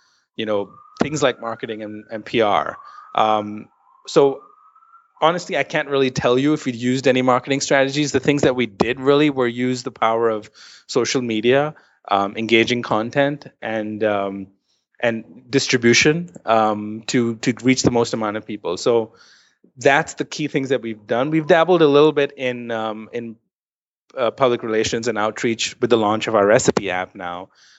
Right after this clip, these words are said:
Um, and we plan to do more of that with some of the new initiatives going forward. But it's really, I think, we're now at the phase where, and, and the reason for this is I'm a firm believer, don't talk too much before you've actually built something. And I think that's a mistake a lot of, um,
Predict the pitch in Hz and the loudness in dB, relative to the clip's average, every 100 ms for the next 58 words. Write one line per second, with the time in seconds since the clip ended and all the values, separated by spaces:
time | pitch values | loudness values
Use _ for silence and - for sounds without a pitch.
0 | _ - 98 95 95 - 120 120 - 147 | _ -6 -4 -6 -10 -12 -6 -6 0 0
1 | 131 135 123 117 110 117 117 101 107 101 | 2 0 0 0 2 6 6 4 -2 -4
2 | 113 120 107 101 107 104 101 104 - 101 | -6 -10 -10 -12 -8 -8 -8 -8 -6 -4
3 | - 101 92 - 120 110 104 95 117 110 | -4 -6 -4 2 4 6 4 2 2 2
4 | - - - _ 131 131 135 143 147 143 | 0 -14 -20 _ 0 0 2 4 6 4
5 | 127 - 147 131 - - 117 127 123 127 | 2 0 -4 -4 -10 -20 -4 -2 0 0
6 | 127 127 131 - 123 113 117 113 110 107 | 0 -2 -4 -4 -2 0 -2 0 2 2
7 | 104 104 _ _ _ _ _ _ - 147 | -2 -8 _ _ _ _ _ _ -4 -4
8 | - 156 175 180 175 135 120 127 120 123 | -2 0 2 2 0 0 0 0 -4 -4
9 | 123 143 143 120 117 120 123 135 - 127 | -2 -2 0 -2 -2 -2 -2 -6 -6 -8
10 | - 127 120 120 - - _ _ _ _ | -8 -10 -6 -6 -6 -14 _ _ _ _
11 | - 127 113 110 110 - 110 95 98 - | -6 0 2 4 2 2 -2 2 2 2
12 | 90 80 92 60 104 104 117 117 123 113 | -2 -4 -6 -4 -2 0 2 2 2 0
13 | 107 104 98 95 85 92 90 90 90 90 | 0 0 0 0 -2 -6 -2 0 0 -2
14 | 90 67 - - | -6 -10 -14 -18